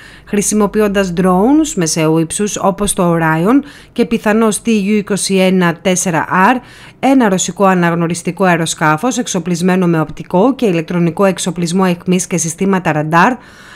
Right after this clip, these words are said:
εντοπίζει και πλήττει στόχους υψηλής αξίας με εξελιγμένους πυράβλους κρούζ.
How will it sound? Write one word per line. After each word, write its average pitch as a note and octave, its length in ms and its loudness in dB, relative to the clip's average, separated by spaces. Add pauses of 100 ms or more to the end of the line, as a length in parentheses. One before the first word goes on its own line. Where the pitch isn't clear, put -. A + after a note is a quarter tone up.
(160)
εντοπίζει G3+ 560 0
και F#3+ 120 -2
πλήττει F#3+ 300 -4
στόχους F3+ 560 -2
υψηλής F3+ 460 -2
αξίας C#4 460 2 (320)
με D4 120 0
εξελιγμένους G3+ 800 0
πυράβλους F3+ 560 0
κρούζ. D#3 380 0